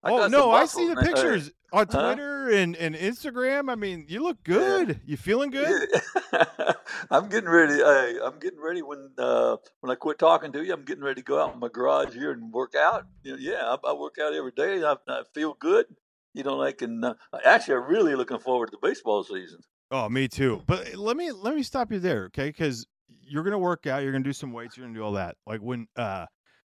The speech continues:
Speaker 2: uh, you and I have talked about, like, my relationship with Willie Mays, and, and he and I would talk all the time, and he would ask about off season, what I would do, and I'd be like, "Willie, what'd you guys do?" And he'd be like, "Man, I just played basketball all day."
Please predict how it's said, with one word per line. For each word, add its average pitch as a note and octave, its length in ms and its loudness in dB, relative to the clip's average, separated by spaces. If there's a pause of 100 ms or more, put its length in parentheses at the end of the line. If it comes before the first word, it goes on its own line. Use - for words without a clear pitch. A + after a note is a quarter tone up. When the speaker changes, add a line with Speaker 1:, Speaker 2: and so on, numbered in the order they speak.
(320)
Speaker 2:
uh, - 80 -16 (300)
you C#3 220 0
and C3+ 80 0
I - 40 0
have B2+ 120 -8
talked C3 280 -4
about, A2+ 320 -4
like, A2 140 -10 (180)
my A#2 220 -2
relationship B2 580 -4
with G#2 140 -8
Willie G2+ 240 -4
Mays, F2 480 -14
and, G#2+ 220 -12
and A2+ 160 -10
he C#3 160 -6
and C#3+ 80 -2
I C3 100 2
would B2 120 -6
talk B2 220 -6
all G#2 160 -6
the - 60 -20
time, A#2 380 -6 (420)
and F#2+ 100 -16
he B2+ 60 -4
would C3+ 100 -2
ask B2 200 -4
about A#2 220 -4
off A2 200 -4
season, G#2+ 400 -12
what G2+ 140 -10
I F#2+ 60 -6
would G2 140 -8
do, G#2 280 -10
and G2+ 100 -10
I'd G2 60 -12
be A2 80 -10
like, A2 140 -10
"Willie, E3+ 180 -6
what'd G#3 200 -4
you C#4+ 80 -8
guys D3+ 200 -8
do?" A#2+ 100 -10
And C3+ 80 -6
he'd E3+ 60 -12
be A3 80 -10
like, G#3+ 160 -14
"Man, D4 560 -8
I D#4+ 60 -10
just C#4+ 160 -18
played C4 200 -6
basketball B3 460 -2 (140)
all G#3+ 60 -4
day." C4+ 420 -4